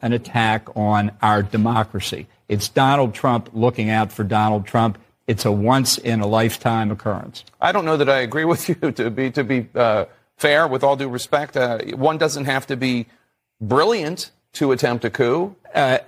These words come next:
Speaker 1: I disagree with that. As somebody who has helped plan coup d'etat,
Speaker 2: Yeah.
Speaker 1: not here, but, you know, other places, uh, it takes a lot of work. And that's not what he did. It was just stumbling around from one idea to another. Ultimately, he did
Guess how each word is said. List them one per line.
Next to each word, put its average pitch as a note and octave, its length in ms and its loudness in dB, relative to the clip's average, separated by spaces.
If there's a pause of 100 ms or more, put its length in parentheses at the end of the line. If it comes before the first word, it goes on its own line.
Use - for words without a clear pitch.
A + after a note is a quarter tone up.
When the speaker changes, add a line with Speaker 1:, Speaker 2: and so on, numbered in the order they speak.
Speaker 1:
I E3 140 2
disagree E3 440 0
with C#3 180 0
that. A#2+ 180 2
As A#2 100 -2
somebody D3+ 460 0
who A#2+ 160 -2
has A2+ 240 -6
helped C#3 280 0
plan C#3+ 440 -2
coup D3+ 180 0
d'etat, D3 540 0 (180)
Speaker 2:
Yeah. A2 280 -4 (100)
Speaker 1:
not B2 200 2
here, A#2 280 2
but, A2 280 -2
you B2 60 0
know, G#2+ 320 -2
other C3 160 2
places, A2+ 520 -2 (340)
uh, C3 240 2
it F#3 160 0
takes F3+ 260 -2
a D#3+ 60 -2
lot C#3 240 2
of C3 100 -2
work. A2 320 -6
And D#3 140 0
that's G3+ 200 -4
not F#3 200 0
what F3 120 0
he D#3+ 80 -2
did. D#3+ 340 -6
It C#3+ 120 0
was C#3+ 240 0
just F3+ 280 0
stumbling F3+ 540 0
around C3+ 440 2
from A2+ 160 0
one C#3+ 200 2
idea B2 440 2
to A2+ 140 -2
another. A2+ 440 0 (320)
Ultimately, E3+ 640 0
he F#3+ 180 -2
did D3+ 460 0